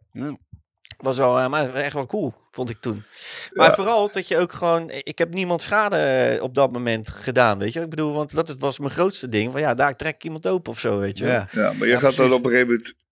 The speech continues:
Speaker 3: je gaat dan dus tatoeëren, weet je.
Speaker 2: Ja.
Speaker 3: En dat, dat ligt je en dan krijg je dan ook, net zoals met de muziek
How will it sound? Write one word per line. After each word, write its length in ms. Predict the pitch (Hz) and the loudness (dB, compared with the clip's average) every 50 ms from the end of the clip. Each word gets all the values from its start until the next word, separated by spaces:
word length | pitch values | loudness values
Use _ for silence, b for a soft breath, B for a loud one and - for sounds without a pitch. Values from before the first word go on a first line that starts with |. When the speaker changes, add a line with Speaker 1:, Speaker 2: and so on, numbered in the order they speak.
| _ | _
Speaker 3:
je 160 | _ 113 113 | _ -8 0
gaat 200 | 117 127 123 123 | 4 4 4 4
dan 180 | 113 110 110 107 | 4 0 -2 -2
dus 140 | 104 101 101 | -2 -4 -2
tatoeëren, 540 | - - 107 - - - 104 123 135 147 151 | -2 -2 -2 -2 -2 -2 0 0 0 2 2
weet 200 | 123 110 127 143 | 2 0 0 0
je. 80 | - 147 | 4 6
Speaker 2:
Ja. 120 | 156 156 | 6 6
Speaker 3:
En 200 | 110 107 104 - - _ | 6 4 -2 -6 -12 _
dat, 280 | - 117 107 - - _ _ _ | -12 -10 -10 -12 -14 _ _ _
dat 200 | _ 110 110 104 | _ -4 -4 0
ligt 240 | 110 117 123 123 - | 2 2 2 2 0
je 140 | - 151 156 156 147 131 113 | 0 2 2 2 2 0 -2
en 160 | 107 104 - _ _ _ | -4 -8 -12 _ _ _
dan 120 | 120 120 | -12 -4
krijg 240 | 113 - 113 107 110 | 0 2 2 2 2
je 60 | 117 | 0
dan 160 | 110 110 113 | 0 0 0
ook, 140 | 123 131 131 | -2 -2 -2
net 180 | 127 131 135 131 | 0 0 0 0
zoals 220 | - 123 113 110 | 0 -2 -2 -2
met 200 | 117 110 113 110 | -4 -6 -6 -4
de 60 | - 117 | -4 -4
muziek 400 | 113 110 127 151 147 147 - | -2 0 0 -2 -2 -2 -8